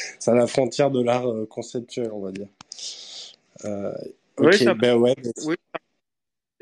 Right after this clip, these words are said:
Speaker 2: c'est une démarche conceptuelle, effectivement, qui, qu'on retrouve chez, dans certains, chez certains artistes, hein, aussi. Mais dans le monde des N F T, du digital, c'est, c'est nouveau, en fait.
Speaker 1: Yes.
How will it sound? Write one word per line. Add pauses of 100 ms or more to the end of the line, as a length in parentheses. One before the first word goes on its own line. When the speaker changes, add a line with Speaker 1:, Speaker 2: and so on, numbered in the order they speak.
(280)
Speaker 2:
c'est
une
démarche
conceptuelle,
effectivement,
qui,
qu'on
retrouve
chez,
dans
certains, (280)
chez
certains
artistes,
hein,
aussi. (420)
Mais
dans
le
monde
des
N
F
T,
du
digital,
c'est,
c'est
nouveau,
en
fait. (1700)
Speaker 1:
Yes.